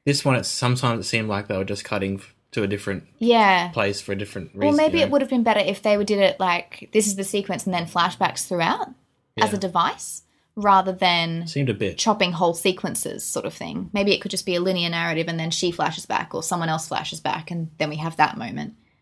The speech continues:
Speaker 1: Mm-hmm.
Speaker 2: I think that could have been much easier to follow than the way it was done.
Speaker 1: Yeah.
Speaker 2: It was interesting. Two people walked out of the cinema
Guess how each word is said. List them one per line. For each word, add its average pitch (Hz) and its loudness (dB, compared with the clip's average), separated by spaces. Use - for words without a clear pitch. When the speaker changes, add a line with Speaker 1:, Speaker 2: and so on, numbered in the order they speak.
Speaker 1:
Mm-hmm. - -8
Speaker 2:
I 196 0
think 208 -6
that 180 2
could 190 -6
have 170 -6
been 165 -6
much - -6
easier 165 -4
to 160 -8
follow 165 -4
than - -8
the 165 -6
way 165 -2
it - -6
was - -12
done. - -2
Speaker 1:
Yeah. - -14
Speaker 2:
It 254 4
was 247 2
interesting. 220 4
Two 285 2
people 294 4
walked 185 0
out 196 4
of 170 -2
the 175 -2
cinema 170 2